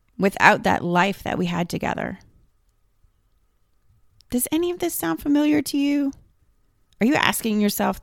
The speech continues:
similar questions like these? I mean, I know for most of us, after loss, there's this time of serious contemplation and reflection, and we just want some direction in life again, right? We're going through this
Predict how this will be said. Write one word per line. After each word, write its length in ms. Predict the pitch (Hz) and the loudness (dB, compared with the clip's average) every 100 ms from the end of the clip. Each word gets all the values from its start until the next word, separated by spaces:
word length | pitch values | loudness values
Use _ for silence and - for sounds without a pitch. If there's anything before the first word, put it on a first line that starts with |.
| _ | _
similar 480 | - - 196 202 196 | -12 -4 -2 0 -2
questions 480 | - 180 - 190 180 | -4 -6 -2 0 2
like 200 | 185 - | 2 0
these? 420 | 185 185 175 - _ - - - | -2 0 -2 -6 _ -20 -20 -6
I 60 | - | 2
mean, 140 | 214 | 4
I 100 | 214 | 6
know 200 | 214 233 | 6 6
for 140 | 254 240 | 4 4
most 300 | 196 196 - | 4 2 0
of 140 | 226 | 0
us, 340 | 247 269 - - - | 0 0 -4 -8 2
after 340 | 185 190 - | 2 2 -2
loss, 460 | 180 175 170 180 - | 0 2 2 0 -2
there's 340 | 175 170 160 - _ _ | 0 0 0 -8 _ _
this 280 | - 170 165 | -6 -4 -6
time 440 | - - 180 185 175 | -6 -2 0 0 0
of 180 | 151 - - | -2 -4 -14
serious 720 | - - - 208 185 170 - - - | -10 -8 -2 0 0 0 -4 -14 -12
contemplation 960 | - 151 151 - 220 220 - 214 208 202 - - _ | -8 -6 -4 0 2 2 0 0 0 -2 -10 -20 _
and 300 | 156 147 147 | 2 2 2
reflection, 880 | 147 156 - 202 - 196 190 196 190 - _ - - _ _ - | -4 -6 -4 -4 -2 -2 0 2 0 -4 _ -20 -20 _ _ -4
and 120 | 175 | -2
we 120 | 180 | -2
just 340 | 185 269 - | -2 -4 -2
want 180 | 220 220 | -2 -2
some 200 | - 185 | -2 -2
direction 500 | 170 156 170 - 165 | 0 2 0 0 0
in 160 | 151 147 | 2 2
life 300 | 143 165 - | 2 0 -2
again, 320 | 135 - - | -6 -4 -2
right? 360 | 165 180 185 - _ - _ | 0 0 0 -4 _ -20 _
We're 80 | 180 | -4
going 320 | 175 175 208 | 4 4 4
through 240 | 208 185 180 | 2 0 2
this 280 | 170 - | 2 -2